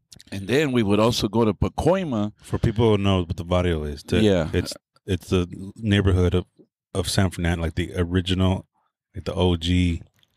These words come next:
Speaker 2: neighborhood, right? Is that,
Speaker 1: Yeah,
Speaker 2: is that
Speaker 1: yeah,
Speaker 2: true?
Speaker 1: San Fernando, um, the O G San Fernando guys,
Speaker 2: The Shaking
Speaker 1: uh,
Speaker 2: Cats?
Speaker 1: Uh, well, man, it goes way back, way before Shaky Cats for sure.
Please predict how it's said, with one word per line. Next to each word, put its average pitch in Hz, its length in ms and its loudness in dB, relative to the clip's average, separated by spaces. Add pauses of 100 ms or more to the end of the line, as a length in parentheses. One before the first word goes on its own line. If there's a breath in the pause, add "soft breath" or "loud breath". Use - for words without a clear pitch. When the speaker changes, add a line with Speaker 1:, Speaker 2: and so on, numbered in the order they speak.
(260)
Speaker 2:
neighborhood, 92 440 2
right? 80 360 -2
Is - 140 -14
that, 95 140 0
Speaker 1:
Yeah, 90 280 -6
Speaker 2:
is 92 140 -6
that 98 60 2
Speaker 1:
yeah, 98 140 0
Speaker 2:
true? 101 80 0
Speaker 1:
San 101 220 0
Fernando, 107 840 2
um, 78 600 -2 (1300 soft breath)
the 87 160 2
O 107 160 4
G 107 400 2
San 101 280 0
Fernando 95 460 2
guys, 92 460 0
Speaker 2:
The 95 120 0
Shaking 82 380 0
Speaker 1:
uh, - 40 -6
Speaker 2:
Cats? - 520 -4 (100)
Speaker 1:
Uh, 87 460 0
well, 90 280 2
man, 95 280 2
it 90 140 0
goes 85 440 0
way 87 480 2
back, 76 340 -4 (160)
way 87 260 0
before 78 420 -2
Shaky - 460 -2
Cats 90 400 0
for 82 140 -4
sure. 85 420 2